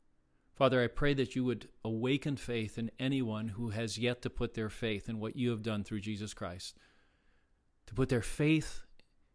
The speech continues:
in you, understanding what you've done, asking you to be their Savior,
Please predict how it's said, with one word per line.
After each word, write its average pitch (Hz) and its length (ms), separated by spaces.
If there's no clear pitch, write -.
in 127 180
you, 110 460
understanding 123 800
what 113 160
you've 104 180
done, 101 320
asking 135 540
you 127 260
to - 140
be 107 400
their 113 180
Savior, 107 680